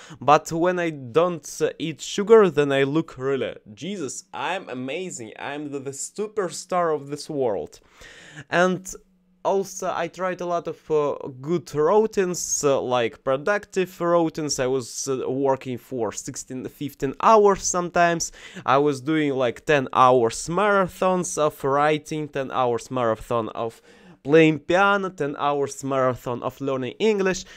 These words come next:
and doing different stuff for ten hours long, and,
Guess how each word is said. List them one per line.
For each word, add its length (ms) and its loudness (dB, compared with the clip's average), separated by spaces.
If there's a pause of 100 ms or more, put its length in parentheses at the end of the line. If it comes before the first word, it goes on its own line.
(180)
and 340 -6
doing 280 -2
different 420 -6
stuff 320 -2
for 480 0
ten 340 0
hours 460 2
long, 280 4
and, 260 -4